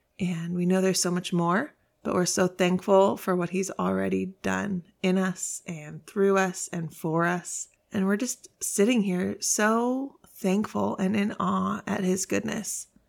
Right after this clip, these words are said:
Now, I've been talking a lot about his blessings and his provisions because he's been blessing and providing for us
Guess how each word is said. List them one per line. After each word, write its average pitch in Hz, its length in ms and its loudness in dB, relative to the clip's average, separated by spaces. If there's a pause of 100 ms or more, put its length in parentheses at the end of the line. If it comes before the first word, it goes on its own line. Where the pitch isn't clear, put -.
(260)
Now, 190 460 2
I've 190 180 6
been 202 160 4
talking 190 440 0
a 226 80 2
lot 165 340 0
about 147 500 -6
his 160 300 -6
blessings 180 680 -2
and 180 120 -2
his 165 140 -4
provisions 185 680 -4
because 196 360 -2
he's 190 280 2
been 190 440 4
blessing 180 480 2
and 175 80 0
providing 180 460 2
for 202 200 -2
us 208 380 -4